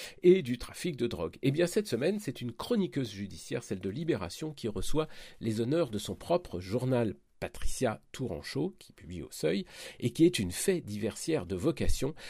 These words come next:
s'est approprié le trente-six quai des Orfèvres, euh, ses flics, ses indiques et ses tueurs en série, comme le dit son titre. À la croisée de l'archéologie policière et du journalisme narratif, nous dit Willy Ledevin,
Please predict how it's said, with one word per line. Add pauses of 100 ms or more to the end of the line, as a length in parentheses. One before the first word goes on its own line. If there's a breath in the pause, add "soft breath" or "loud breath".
(100)
s'est
approprié
le
trente-six
quai
des
Orfèvres, (360 loud breath)
euh,
ses
flics,
ses
indiques
et
ses
tueurs
en
série,
comme
le
dit
son
titre. (720 loud breath)
À
la
croisée
de
l'archéologie
policière
et
du
journalisme
narratif,
nous
dit
Willy
Ledevin,